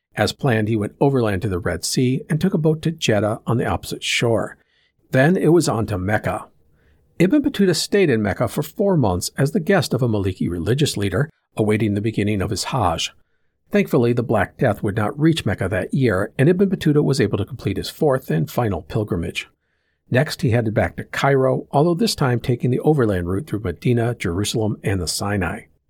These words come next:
Ibn Battuta was forty-five years old. He had been traveling for twenty-four years, more than half of his life. Ironically, his homeland was a place he knew little about. Fez was a city known for its prominent Maliki religious and legal scholars.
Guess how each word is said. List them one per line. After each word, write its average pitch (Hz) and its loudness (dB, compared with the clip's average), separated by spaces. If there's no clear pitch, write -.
Ibn 208 4
Battuta 196 2
was 160 2
forty-five 113 2
years 87 -2
old. 92 -2
He - -4
had 107 0
been 113 0
traveling 110 0
for 110 -6
twenty-four 104 -2
years, 92 -2
more 139 0
than 127 0
half 123 0
of 101 -4
his 92 -6
life. 98 -2
Ironically, 147 2
his 127 0
homeland 117 0
was 110 -2
a 156 -6
place 104 -2
he 110 -2
knew 98 -2
little 87 -6
about. 120 -2
Fez 185 2
was 160 0
a 151 0
city 135 2
known 117 2
for 113 -2
its 110 -4
prominent 117 -2
Maliki 113 2
religious 101 -2
and 101 -4
legal 113 0
scholars. - -6